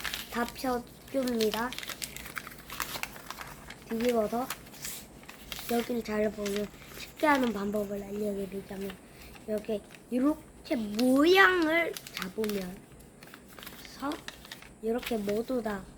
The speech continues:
모양을 한꺼번에 잡으면서 이렇게 모양을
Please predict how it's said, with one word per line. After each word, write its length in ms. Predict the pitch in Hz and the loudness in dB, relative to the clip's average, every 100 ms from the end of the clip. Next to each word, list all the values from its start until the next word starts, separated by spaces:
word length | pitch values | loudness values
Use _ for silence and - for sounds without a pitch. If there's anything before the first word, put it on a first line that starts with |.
| - | -12
모양을 580 | 208 233 233 226 226 202 185 - | 0 2 2 0 0 -2 -4 -6
한꺼번에 720 | 262 294 294 320 302 269 226 | 0 0 2 2 2 2 2
잡으면서 720 | 202 202 214 208 202 202 208 202 - - - - - - - - - - - - - - - - | 2 0 0 0 0 0 -2 -2 -10 -14 -14 -14 -16 -18 -16 -18 -14 -14 -14 -20 -20 -20 -18 -6
이렇게 480 | 208 214 - - 226 | -4 -4 -8 -8 -6
모양을 920 | 190 196 240 285 294 247 247 240 214 | -2 2 4 6 6 4 4 4 4